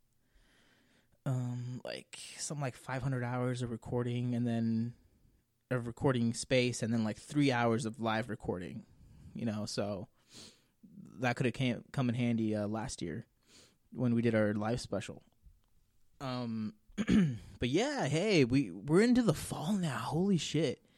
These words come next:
I think the last episode we did, it was barely the beginning of summer or the end of spring.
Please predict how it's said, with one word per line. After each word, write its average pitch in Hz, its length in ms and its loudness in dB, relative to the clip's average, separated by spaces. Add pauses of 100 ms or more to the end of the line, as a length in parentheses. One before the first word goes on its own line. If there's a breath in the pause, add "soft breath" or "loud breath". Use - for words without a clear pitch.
(400 soft breath)
I - 40 2
think 156 100 0
the 139 100 6
last 127 640 2
episode 117 680 2
we 113 160 0
did, 113 420 2
it 120 100 2
was 113 220 -2
barely 127 440 4
the 120 120 2
beginning 120 420 2
of 113 60 0
summer 117 600 0 (680 soft breath)
or 131 120 2
the 117 160 2
end 123 160 2
of 123 60 2
spring. 127 600 -2